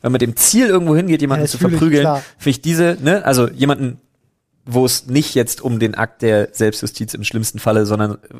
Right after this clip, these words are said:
Speaker 1: oder so geht, das ist für mich immer nur, Gewaltanwendung ist für mich einzig und allein, wenn überhaupt, in einer Notsituation eigentlich ein Mittel der Notwehr,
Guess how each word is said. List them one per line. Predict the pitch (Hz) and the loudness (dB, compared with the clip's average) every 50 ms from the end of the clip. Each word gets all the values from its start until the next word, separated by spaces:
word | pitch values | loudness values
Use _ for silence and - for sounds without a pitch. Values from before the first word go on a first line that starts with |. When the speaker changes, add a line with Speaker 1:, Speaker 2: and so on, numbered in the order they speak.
| - | -16
Speaker 1:
oder | 101 71 - - 113 113 104 | -14 -12 -6 -4 -4 -2 -2
so | 107 104 | -4 -4
geht, | 110 123 120 - - - - - _ | -4 -4 -6 -6 -12 -20 -20 -10 _
das | - 123 147 | -2 0 0
ist | 170 160 | 0 -2
für | - 147 | -2 0
mich | 139 160 180 - | 0 0 0 0
immer | - 160 180 185 | 0 0 2 2
nur, | 170 170 165 170 170 160 | 2 2 2 2 2 0
Gewaltanwendung | 139 120 113 127 170 196 - 165 160 160 160 156 | 0 0 0 0 0 0 0 -2 -2 -2 -2 -2
ist | 139 135 - | -4 -6 -6
für | 139 | -6
mich | 131 135 - - _ _ - | -6 -6 -6 -8 _ _ -4
einzig | 143 147 180 185 - 185 - | -2 -2 0 -2 -4 -4 -4
und | 165 156 156 | -2 0 0
allein, | 151 143 139 139 139 139 135 135 135 _ _ _ _ _ _ _ _ | 2 2 2 2 2 0 -2 -4 -8 _ _ _ _ _ _ _ _
wenn | - 113 110 117 117 120 147 208 254 240 - - _ _ _ | -8 -6 -6 -2 0 0 0 0 0 -4 -8 -14 _ _ _
überhaupt, | 254 269 277 277 240 233 214 196 175 165 180 165 135 110 98 - - - | 2 4 4 4 4 4 2 2 2 2 4 4 4 2 0 -4 -10 -8
in | - 135 131 | -4 -2 0
einer | 127 120 123 | 0 2 2
Notsituation | 131 160 185 185 - 170 151 147 143 139 127 - - 139 127 123 123 123 | 2 0 0 0 -2 -2 0 2 0 0 0 0 0 0 2 0 0 -2
eigentlich | - - 117 117 117 117 - 117 117 - 113 | -2 -2 -2 -2 -2 -2 -6 -6 -8 -6 -4
ein | 110 | -4
Mittel | 110 107 - 110 | -4 -2 0 0
der | 107 104 104 | 0 0 0
Notwehr, | 104 110 113 117 110 - 107 104 92 90 87 - | 2 2 2 2 2 0 -4 -4 -4 -4 -4 -6